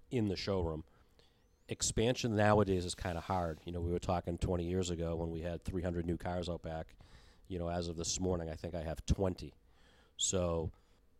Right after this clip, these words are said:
customers aren't the problem right now. It's more getting the product for the customers.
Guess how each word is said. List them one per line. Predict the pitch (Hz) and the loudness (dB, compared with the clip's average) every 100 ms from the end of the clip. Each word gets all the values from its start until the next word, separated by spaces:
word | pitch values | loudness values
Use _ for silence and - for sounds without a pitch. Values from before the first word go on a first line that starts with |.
| - - | -12 2
customers | 127 127 - 104 92 | 6 6 4 2 2
aren't | 90 85 | 0 -2
the | 87 | -2
problem | - 85 85 | 0 2 2
right | 82 78 | -2 -2
now. | 76 | -4
It's | - | -4
more | 92 90 87 | 0 2 2
getting | 80 90 82 | 0 0 0
the | 78 | -4
product | - 85 80 78 - | -4 -4 -4 -6 -4
for | 98 92 | 4 4
the | 78 | 2
customers. | - 78 - 143 143 - | -6 -8 -8 -10 -10 -12